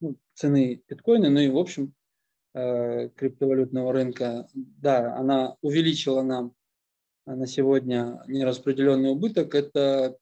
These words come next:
пятьдесят девять миллионов двести пятьдесят четыре тысячи девятьсот двадцать два U S D T, это в эквивален-, в эквиваленте U S D T. И за вычетом уже,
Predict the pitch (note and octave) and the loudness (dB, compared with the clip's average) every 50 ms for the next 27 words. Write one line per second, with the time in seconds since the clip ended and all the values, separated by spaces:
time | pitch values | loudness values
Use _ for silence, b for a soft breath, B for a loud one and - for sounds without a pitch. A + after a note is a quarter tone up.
0 | _ _ - C#3+ C#3+ C#3+ C#3+ C#3+ - D3 C#3 C3 C3 C3 C3+ C#3+ D3 C#3 C3+ C3 | _ _ -14 -12 -10 -10 -8 -4 -2 -2 -2 -2 -4 -4 0 2 2 2 2 0
1 | B2+ - - C3+ C#3 C3+ C3+ D3+ E3+ F#3 F3 D3 C3+ B2+ B2+ C#3+ D3+ D3 D3 - | -4 -6 -4 -4 -2 0 2 2 2 2 0 -2 -6 -6 -4 -4 -4 -4 -6 -12
2 | - - - C3+ C3 C3 - D3 C3+ C3+ - - - - - D3 C3+ C3 C3 C3 | -16 -14 -14 -14 -14 -8 -4 -2 -2 -2 -4 -8 -8 -2 0 0 2 2 0 -2
3 | - E3+ F3 E3+ - - - C3+ - - _ b b b b _ - C3+ C3+ C3 | -4 -4 -4 -6 -4 -6 -6 -6 -6 -8 _ b b b b _ -6 -2 0 0
4 | C3 C3 - D3 C#3+ C3+ C3 C3+ C3 C3 - - B2+ B2+ C3+ C#3 C#3+ C#3 C#3 C#3 | 0 0 2 2 2 2 4 2 2 2 0 -4 -4 0 2 4 4 4 2 -2
5 | - _ _ _ _ _ _ _ _ _ _ _ _ _ _ _ _ _ - - | -8 _ _ _ _ _ _ _ _ _ _ _ _ _ _ _ _ _ -14 -14
6 | - - G3 F3 C#3 C3+ B2+ C3+ C#3+ C#3+ C#3 C3+ C3 B2+ C#3 C#3+ C#3 - C#3 B2+ | -14 -10 -6 -4 -2 -2 0 2 4 4 4 4 2 2 0 -2 0 0 -2 -2
7 | B2+ - B2 A#2+ B2+ C3 - - C#3 C3+ C3+ C#3 C3+ A#2+ A#2+ C3+ C3+ C3 B2 C3 | -2 -2 -6 -8 -8 -6 -2 0 2 4 4 4 2 2 0 0 -2 -2 0 0
8 | C#3 C#3 C#3 C#3+ C3+ B2+ B2+ - B2+ B2 B2+ B2+ C3 B2+ C3 C3 C3+ C3+ - F#3+ | 0 2 4 2 2 0 -2 -8 -10 -10 -8 -8 -8 -8 -8 -8 -10 -8 -4 0
9 | G3+ G3+ G3+ G3 - - _ _ _ _ _ _ _ _ _ _ _ _ _ _ | 0 2 0 0 -2 -8 _ _ _ _ _ _ _ _ _ _ _ _ _ _
10 | _ _ _ _ _ _ _ _ _ _ _ _ _ _ - C#3 D3 D#3+ D#3+ E3 | _ _ _ _ _ _ _ _ _ _ _ _ _ _ -2 0 2 2 4 4
11 | D3+ C3+ B2+ B2 C#3 C3+ C#3 D#3 D3+ - - - C#3 B2+ B2+ B2+ C3 B2 B2+ C3+ | 2 2 2 2 2 2 2 0 -2 -4 -6 -4 -4 -4 -2 -4 -6 -2 0 2
12 | C3 B2+ B2 B2 B2 B2 A#2+ A#2+ | 2 2 2 0 -2 -4 -6 -10